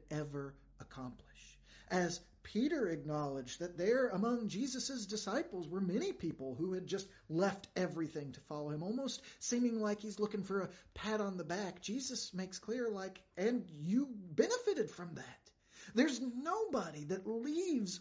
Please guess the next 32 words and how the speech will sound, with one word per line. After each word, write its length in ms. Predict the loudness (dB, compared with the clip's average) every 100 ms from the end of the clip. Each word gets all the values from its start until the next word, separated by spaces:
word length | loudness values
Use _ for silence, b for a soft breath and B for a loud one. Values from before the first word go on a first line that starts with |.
| -2
all 300 | 2 2 2
of 120 | -2
these 200 | -2 -2
things 280 | -2 -2 -2
behind 480 | -4 -2 -2 -4 -4
for 140 | -4
me 400 | -2 -2 -4 -6 B B B B B
that 180 | 6 6
doesn't 360 | 2 -2 -2 -2
end 160 | 0
up 120 | 0
receiving 440 | 0 -4 -2 -2 0
a 80 | 0
hundredfold." 760 | 2 0 2 0 2 4 6
And 140 | 4
Jesus 320 | 2 0 -2 -2
didn't 180 | -2
just 180 | -2 0
say, 220 | 2 2 2
"In 120 | 2
heaven 320 | 4 2 2
someday 420 | -2 -4 -2 0
when 180 | 0 -2
you 80 | -4
die." 280 | -2 -2 -2
He 100 | -2
said, 340 | -6 -8 -10 B B _ -14
"Now, 420 | -10 -10 -10 -18 _ _ _ _ b b b b
in 180 | 2 6
this 180 | 4 4
present 800 | -4 -18 -4 0 2 2 -2 -10 _ -14
time." 260 | -12 -12